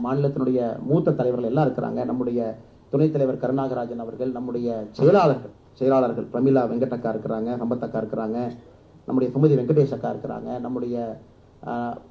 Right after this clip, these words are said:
மாமன்ற உறுப்பினர், நேற்று தான் எல்லாம் செய்தித்தாள் முழுவதுமே பார்த்தீங்க, தன்னுடைய கோபத்தை வெளிப்படுத்திவிட்டு வெளிநடப்பு செய்திருக்கக்கூடிய நம்முடைய மாமன்ற உறுப்பினர் அக்கா அங்க இருக்கிறாங்க. எல்லோருக்கும் இந்த நேரத்தில் என்னுடைய இழந்த வாழ்த்துக்களை, வணக்கங்களை தெரிவித்து,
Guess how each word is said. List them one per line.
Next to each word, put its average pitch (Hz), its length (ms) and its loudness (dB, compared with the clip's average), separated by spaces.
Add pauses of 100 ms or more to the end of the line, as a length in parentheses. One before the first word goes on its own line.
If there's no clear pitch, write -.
(320)
மாமன்ற 165 340 4
உறுப்பினர், 131 640 2
நேற்று 127 220 -4
தான் 135 100 2
எல்லாம் 135 160 2
செய்தித்தாள் 131 500 -2
முழுவதுமே 123 420 0
பார்த்தீங்க, 127 580 -2 (340)
தன்னுடைய 123 400 -4
கோபத்தை 143 400 2
வெளிப்படுத்திவிட்டு 127 800 -2 (640)
வெளிநடப்பு 160 400 6
செய்திருக்கக்கூடிய 135 720 2
நம்முடைய 127 320 -2
மாமன்ற 135 380 2
உறுப்பினர் 135 400 4
அக்கா 120 200 0
அங்க 131 140 2
இருக்கிறாங்க. 113 600 -4
எல்லோருக்கும் 147 420 6
இந்த 123 140 0
நேரத்தில் 120 280 0
என்னுடைய 120 380 -2
இழந்த 143 200 2
வாழ்த்துக்களை, 123 440 2
வணக்கங்களை 120 420 0
தெரிவித்து, 120 500 4